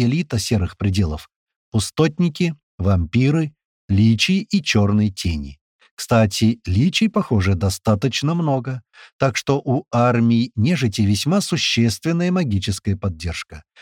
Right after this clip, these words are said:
не говоря уже о самом их предводителе. Вторжение произошло в окрестностях города Тампы,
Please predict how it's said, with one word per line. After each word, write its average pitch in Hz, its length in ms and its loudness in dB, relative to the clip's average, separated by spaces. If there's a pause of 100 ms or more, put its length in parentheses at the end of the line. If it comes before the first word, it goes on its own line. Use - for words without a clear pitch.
(240)
не 208 120 4
говоря 202 400 4
уже 156 320 -2
о 139 320 0
самом 156 560 0
их 143 240 -2
предводителе. 104 800 -2 (640)
Вторжение 113 720 2
произошло 104 680 0
в 104 60 2
окрестностях 110 760 -2
города 104 440 0
Тампы, 82 520 -4